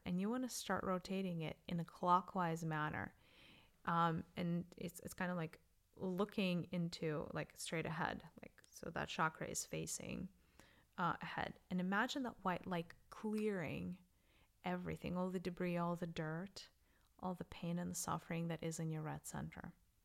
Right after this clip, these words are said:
And now imagine that there is the back side of your chakra also in the same exact level at the base of your spine,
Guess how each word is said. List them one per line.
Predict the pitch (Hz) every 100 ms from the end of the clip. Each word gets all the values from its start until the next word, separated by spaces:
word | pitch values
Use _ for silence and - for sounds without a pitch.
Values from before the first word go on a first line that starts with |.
| _ - - - - -
And | 202 196
now | 220 214
imagine | 208 262 311 214 175
that | 170 156 - - -
there | 190 185 -
is | 208 190
the | 180
back | 170 170 285 415 -
side | - 196 180
of | 170 175
your | 175
chakra | - 175 170 - - -
also | 240 320 - - -
in | 175
the | 175
same | 170 214 220
exact | 262 - 214 208 208 185
level | 180 185 160
at | 165
the | 160
base | 160 165 190
of | 220
your | 220
spine, | 226 - - - - 220